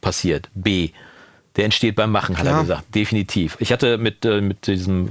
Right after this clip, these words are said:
Speaker 1: hab ich ein paar Folgen schon mal erzählt, mit diesem Producer-Team gesprochen, die diese, äh, äh, diese, äh, Spieltrailer-Musik gemacht haben.
Speaker 2: Ja.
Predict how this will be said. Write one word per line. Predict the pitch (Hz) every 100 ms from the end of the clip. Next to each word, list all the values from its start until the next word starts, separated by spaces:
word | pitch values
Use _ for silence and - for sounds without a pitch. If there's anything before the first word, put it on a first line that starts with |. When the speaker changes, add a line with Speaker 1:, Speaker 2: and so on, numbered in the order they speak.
| -
Speaker 1:
hab | 98
ich | 90 - - -
ein | 107
paar | 98 90
Folgen | 110 101 95
schon | 87 98
mal |
erzählt, | 92 - 101 101
mit | 98
diesem | 95 90
Producer-Team | - 104 113 117 104 120 113
gesprochen, | 101 113 107 107 - - - -
die | 104 101
diese, | 104 98 98 92 85 95 87 85 82 82 80 80
äh, |
äh, | 82 _ _ _ - - _ -
diese, | 78 73 71 - 82 85
äh, | 95
Spieltrailer-Musik | - 170 202 - 131 135 139 135 143 160 -
gemacht | 135 143 -
haben. | 143 147
Speaker 2:
Ja. | 151